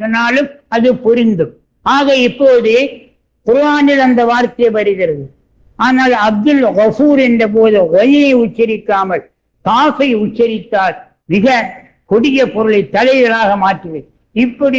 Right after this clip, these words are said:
குர்ஆனில் உள்ள பல சொற்கள், உதாரணமாக கூலு கௌலன் சதீதா, நீங்கள் நல்ல பேச்சை பேசுங்கள், இனிமையான பேச்சை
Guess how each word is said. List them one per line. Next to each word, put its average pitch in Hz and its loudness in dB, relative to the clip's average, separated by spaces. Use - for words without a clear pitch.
குர்ஆனில் 233 -2
உள்ள 190 -8
பல 240 0
சொற்கள், 185 -12
உதாரணமாக 233 0
கூலு 262 2
கௌலன் 247 0
சதீதா, 214 -2
நீங்கள் 247 0
நல்ல 262 2
பேச்சை 240 0
பேசுங்கள், 180 -8
இனிமையான 262 0
பேச்சை 220 -2